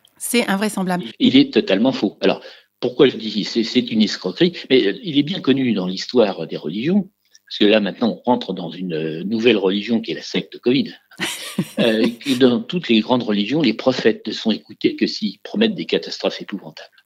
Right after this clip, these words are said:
Speaker 2: Un prophète qui dit « tout va aller bien », eh ben,
Speaker 1: Il n'a pas de succès.
Speaker 2: personne ne l'écoute.
Speaker 1: Il n'a pas de succès.
Speaker 2: <laughs> Il n'a pas de succès. Donc, il faut donner des catastrophes épouvantables. Et Niels Ferguson est un habitué, hein. Il avait fait le même coup pour la grippe H un N un,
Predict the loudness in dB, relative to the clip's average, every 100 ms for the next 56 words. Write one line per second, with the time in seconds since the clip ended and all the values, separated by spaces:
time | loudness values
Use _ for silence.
0 | _ -6 0 2 4 2 0 -6 -6 -8
1 | -16 -2 4 6 8 6 2 0 0 -2
2 | -4 _ -4 -2 -2 -6 -10 -12 _ -2
3 | 0 0 -2 -2 -2 0 2 2 2 4
4 | 2 0 -10 -14 0 2 4 4 2 -2
5 | -8 -4 -8 -8 _ -20 -20 -20 -2 0
6 | 0 -2 -2 4 4 4 2 0 -2 -2
7 | -4 -2 -4 -6 _ -8 -2 -2 -2 -16
8 | -4 4 4 4 2 2 0 2 2 0
9 | -4 -4 -4 2 4 4 2 0 0 0
10 | 0 2 4 4 2 -2 -6 -4 -6 -6
11 | -8 -8 -10 -4 2 2 2